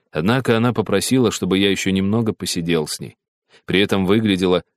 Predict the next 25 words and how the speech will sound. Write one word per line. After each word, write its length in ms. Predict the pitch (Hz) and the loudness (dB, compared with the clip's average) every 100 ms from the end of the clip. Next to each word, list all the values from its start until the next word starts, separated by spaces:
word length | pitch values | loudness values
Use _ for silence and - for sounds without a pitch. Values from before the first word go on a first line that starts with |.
| _ | _
не 120 | - 90 | -6 0
только 300 | 123 127 107 | 0 0 -2
расстроенной, 720 | - - 104 120 101 76 - _ _ | -2 -2 0 0 0 -4 -10 _ _
но 100 | 87 | 0
и 160 | 98 101 - | 2 0 0
очень 320 | 123 - 117 | -4 -4 -6
привлекательной. 920 | - 87 82 - 80 - 65 - - _ _ _ _ _ _ 78 | -4 -4 -4 -4 -6 -6 -12 -14 -20 _ _ _ _ _ _ -6
Уже 240 | 82 123 | 0 2
несколько 520 | 143 147 - 131 123 | 2 0 0 0 0
месяцев 580 | 117 131 123 101 101 - | 0 0 -2 -4 -6 -2
я 200 | 95 113 | 0 0
не 120 | 107 | 0
переступал 600 | 104 98 - 92 - 107 | -2 -2 -4 -4 0 0
порог 400 | - 90 95 - | 0 0 0 -2
ее 180 | 87 87 | 0 0
комнаты. 580 | - 87 85 78 - - _ _ _ _ - | 0 -2 -2 -8 -12 -18 _ _ _ _ -6
Мы 100 | 85 | -2
сидели 380 | 113 123 160 139 | 0 2 2 2
на 120 | 117 | 0
краю 300 | 107 113 117 | 2 2 0
кровати, 500 | 95 92 113 110 92 | 0 2 0 -2 -4
когда-то 440 | 85 92 110 90 | -4 -2 -2 -2
бывшей 460 | 78 110 110 90 85 | -2 -2 -2 -2 -2
моей 360 | 82 87 101 | 0 0 -2
тоже. 400 | - 87 95 82 | 0 -2 0 -2